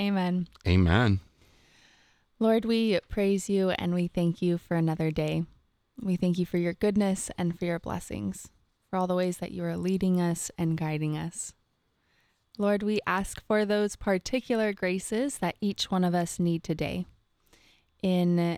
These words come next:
Speaker 1: any of our joys and struggles, that, um, any way that you want to meet us, Lord, we just ask to attune our hearts to yours,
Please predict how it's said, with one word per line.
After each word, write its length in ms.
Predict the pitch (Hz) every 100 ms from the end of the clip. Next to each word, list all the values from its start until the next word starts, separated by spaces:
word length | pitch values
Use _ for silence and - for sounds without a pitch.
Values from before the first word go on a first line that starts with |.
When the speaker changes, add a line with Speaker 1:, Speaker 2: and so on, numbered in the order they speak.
| -
Speaker 1:
any 300 | 190 185 185
of 140 | 180 175
our 500 | 170 170 170 170 165 180
joys 420 | 190 202 208 202
and 200 | 175 170
struggles, 800 | - 196 196 185 185 180 - -
that, 320 | 180 170 - -
um, 400 | 180 190 190 233 - _ -
any 180 | 220 254
way 160 | 214
that 140 | 190 180
you 140 | 196
want 120 | 190
to 60 | 170
meet 300 | 165 175 180
us, 420 | 175 175 - - - - _ _ _ -
Lord, 160 | 170
we 120 | 170
just 240 | 160 165 - -
ask 320 | 160 165 -
to 340 | - 170 160 - - -
attune 340 | 160 - 226
our 140 | 196
hearts 380 | 175 - 160 -
to 120 | -
yours, 460 | 151 151 - 185 -